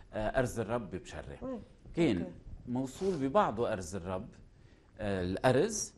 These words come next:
Speaker 1: صار على مر التاريخ، على كتر ما كانوا يقطعوا الشجر صار، آه، آه، صار مقصم، وكانوا ينزلوه بالأنهر يلي كانت تبقى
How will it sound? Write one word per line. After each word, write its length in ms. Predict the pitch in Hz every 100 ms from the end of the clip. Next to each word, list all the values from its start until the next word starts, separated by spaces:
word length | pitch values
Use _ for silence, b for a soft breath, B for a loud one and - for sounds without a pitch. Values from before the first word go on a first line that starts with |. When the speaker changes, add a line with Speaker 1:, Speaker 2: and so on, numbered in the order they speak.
| B B - -
Speaker 1:
صار 320 | - 196 151
على 380 | 113 143 123 101 101
مر 260 | 123 113
التاريخ، 680 | 101 - 95 95 85 - -
على 100 | 95
كتر 260 | 139 -
ما 140 | 104 98
كانوا 280 | - 104 92
يقطعوا 440 | - 104 - 85
الشجر 680 | 82 82 78 - 110 98 110
صار، 460 | 107 - 113 107 90
آه، 220 | 92 90 85 b b b -
آه، 480 | 95 92 85 78 73 -
صار 360 | - 123 110 95 95 - - - -
مقصم، 460 | 123 - - 87 - - - - - - - - - -
وكانوا 340 | - 196 165
ينزلوه 560 | 156 147 127 156 165 170
بالأنهر 680 | 139 139 135 117 113 117
يلي 260 | 113 113 110
كانت 320 | - 110 98
تبقى 420 | 104 92 98 104